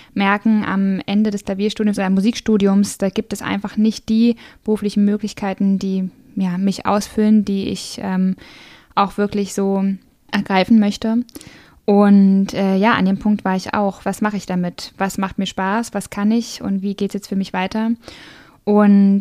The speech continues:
das habe ich ja auch schon mal erzählt, dass ich da so ein Coaching gemacht habe und dass mir das ganz, ganz viel geholfen hat,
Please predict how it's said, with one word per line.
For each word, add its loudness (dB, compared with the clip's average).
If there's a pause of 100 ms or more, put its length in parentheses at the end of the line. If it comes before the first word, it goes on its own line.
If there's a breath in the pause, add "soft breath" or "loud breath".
das -2
habe 2
ich 0
ja 2
auch -4
schon 4
mal 2
erzählt, 0
dass -2
ich -6
da -2
so -2
ein 0
Coaching 2
gemacht -2
habe -4 (460 loud breath)
und 0
dass -2
mir 2
das -2
ganz, 0
ganz -2
viel -2
geholfen -2
hat, -6